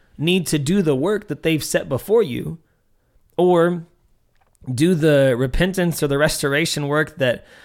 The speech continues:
that God has set before you, or else it's on you, right? Like, it, it really rests after you've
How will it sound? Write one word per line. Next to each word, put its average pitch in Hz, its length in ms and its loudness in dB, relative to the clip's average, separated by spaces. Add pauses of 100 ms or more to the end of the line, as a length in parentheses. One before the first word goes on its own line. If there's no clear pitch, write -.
(240)
that 139 380 -2
God 135 220 0
has 156 100 0
set 151 180 -4
before 120 320 -4
you, 139 320 -8 (1800)
or 139 140 2
else 175 140 2
it's 156 120 -8
on 185 180 -2
you, 175 300 -6 (300)
right? 120 280 -4
Like, 123 340 -4 (1080)
it, 160 200 2
it 170 120 4
really 190 280 2
rests 139 400 0
after 156 260 -2
you've 175 400 -2